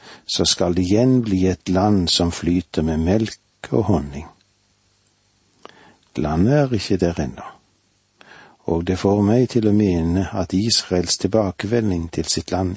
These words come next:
ikke er det som Skriften forteller oss om, slik det skal være. Selv om jødene vender tilbake til sitt land, så har de ennå ikke vendt tilbake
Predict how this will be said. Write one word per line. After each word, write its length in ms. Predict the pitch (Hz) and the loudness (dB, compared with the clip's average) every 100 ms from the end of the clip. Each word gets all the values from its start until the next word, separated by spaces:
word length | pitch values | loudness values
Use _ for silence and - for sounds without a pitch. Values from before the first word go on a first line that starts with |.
| - | -8
ikke 300 | - - 120 95 | -10 -4 -2 -2
er 120 | 92 _ _ - - - _ - | -4 _ _ -20 -20 -20 _ -2
det 160 | 87 - | 0 2
som 240 | 85 80 | 0 0
Skriften 600 | - - 101 - - 110 | -2 0 -2 -2 -4 -4
forteller 500 | - 113 - 78 69 | -2 -4 -2 -2 -4
oss 180 | - - | -4 -2
om, 220 | 76 69 - | -2 -6 -12
slik 340 | - - 76 - | -10 -10 -10 -6
det 80 | - | -6
skal 280 | - 69 - | -6 -10 -10
være. 420 | 127 - - - _ _ _ _ _ _ _ _ _ - - - - - - | -14 -16 -20 -20 _ _ _ _ _ _ _ _ _ -20 -20 -20 -20 -20 -6
Selv 380 | - - 92 120 | -2 0 2 4
om 100 | 127 | 4
jødene 600 | 127 113 92 120 147 135 | 4 2 2 0 0 2
vender 220 | 135 107 | 4 2
tilbake 580 | 104 98 107 90 - 82 | 0 0 0 0 -2 -4
til 160 | 98 85 | -4 -2
sitt 240 | 85 - | -4 -4
land, 240 | 78 67 - - _ _ _ _ _ _ _ - - _ - | -6 -6 -10 -18 _ _ _ _ _ _ _ -20 -20 _ -8
så 220 | - 90 | -2 -2
har 240 | 90 87 85 | 0 0 2
de 180 | 87 78 | 0 0
ennå 160 | 78 | -2
ikke 240 | 85 117 95 | 0 0 2
vendt 240 | 87 87 87 | 0 0 -4
tilbake 720 | 76 95 78 - - 107 | -2 -2 -2 -8 -12 -10